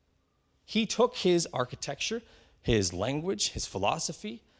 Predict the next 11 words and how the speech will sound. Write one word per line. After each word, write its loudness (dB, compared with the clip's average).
his -4
ideas 0
about -2
the -10
gods, -2
his 0
idea 2
of 0
economy, 2
his 0
morality, 0